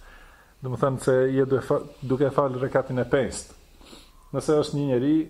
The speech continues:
pra nuk e dëgjon, por nëse janë dy, atëherë e, e merr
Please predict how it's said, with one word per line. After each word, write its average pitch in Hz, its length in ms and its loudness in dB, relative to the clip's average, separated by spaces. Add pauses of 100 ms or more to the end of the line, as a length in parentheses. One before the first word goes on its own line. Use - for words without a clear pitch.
(340)
pra 131 180 -2
nuk 135 260 -6
e 117 100 2 (1160)
dëgjon, 123 420 -2
por 120 140 -4
nëse 120 240 -6
janë 110 300 -2
dy, 127 120 -2 (480)
atëherë 117 400 0
e, 123 40 0 (1500)
e 113 40 2
merr 117 240 0